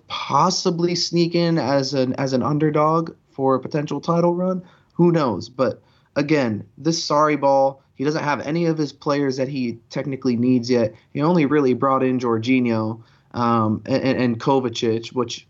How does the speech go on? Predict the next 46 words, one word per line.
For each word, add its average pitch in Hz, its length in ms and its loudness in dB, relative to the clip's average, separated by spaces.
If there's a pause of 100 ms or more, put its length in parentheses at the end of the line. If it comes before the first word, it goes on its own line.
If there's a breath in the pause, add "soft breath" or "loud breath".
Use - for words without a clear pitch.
(120)
we 139 140 0
don't 165 160 4
really 147 240 0
know 139 180 2
if - 120 -4
Kovacic 123 480 -2
was 101 160 -6
his 135 180 -2
call 120 320 0
or 107 80 -2
not. 113 360 0 (400 soft breath)
Um, 113 460 0
but - 280 -6
again, 131 480 0 (200)
we 123 140 -2
bring 143 240 0
in 135 140 0
that 127 180 -6
striker 139 460 0
that 139 200 -2
we 147 120 0
need. 156 380 0 (240 soft breath)
We 131 120 2
bring 135 240 2
in 135 80 0
that 123 160 0
right 123 260 2
winger 131 340 2
that 127 200 0
we 135 100 0
need 143 280 -2
to 120 80 -4
fit 143 240 -2
the 127 60 -2
mold 123 260 0
of 120 80 -4
Sarri 117 400 0
ball. 120 360 0 (120 soft breath)
We - 80 -4
bring 135 180 0
in 131 100 2
a, 120 120 0
possibly 131 580 0
another 120 300 0
center 120 320 -2
half, 127 420 0